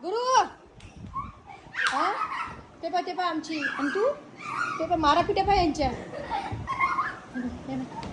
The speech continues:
मस्त पहा, मस्त. पहा, मस्त पहा. मस्त पहा, ते कुठे गेली एक मोठी?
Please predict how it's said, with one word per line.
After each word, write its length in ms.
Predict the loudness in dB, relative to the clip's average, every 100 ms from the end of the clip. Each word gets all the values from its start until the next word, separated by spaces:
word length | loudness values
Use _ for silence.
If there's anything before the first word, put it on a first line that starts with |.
| 0
मस्त 260 | 2 2 4
पहा, 460 | 4 2 0 0 2
मस्त. 180 | 4 8 10 10 8 6 6 6 4 4 0 -4 -6
पहा, 100 | -6
मस्त 340 | -4 0 2 4
पहा. 1000 | 4 6 6 6 6 8 8 6 4 0 0
मस्त 240 | 0 2 2
पहा, 220 | 4 4
ते 160 | 2 -2
कुठे 160 | 0
गेली 160 | 2 0
एक 140 | 0
मोठी? 260 | 0 2